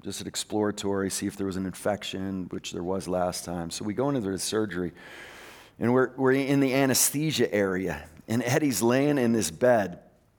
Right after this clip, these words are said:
and he looks up at me, and he's shaking from fear. Big, strong athlete, and he says, "E, you gotta pray for me. I'm really scared."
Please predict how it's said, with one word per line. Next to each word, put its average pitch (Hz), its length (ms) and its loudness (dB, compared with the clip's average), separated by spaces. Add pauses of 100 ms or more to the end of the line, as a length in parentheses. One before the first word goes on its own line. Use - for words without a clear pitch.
(880)
and 127 140 0
he 127 80 4
looks 131 260 4
up 156 180 6
at 123 60 -8
me, 110 160 -4
and 104 100 -2
he's 117 140 -2
shaking 180 800 0
from 95 260 -6
fear. - 460 -6 (1700)
Big, 139 180 4
strong 110 380 0
athlete, 95 380 -2
and 92 100 -6
he 92 60 -6
says, - 340 -4
"E, 101 300 -2 (600)
you 107 120 -6
gotta - 280 -4
pray - 300 -10
for - 400 -12
me. - 160 -20 (1200)
I'm 110 100 -10
really 113 300 -4
scared." - 400 -4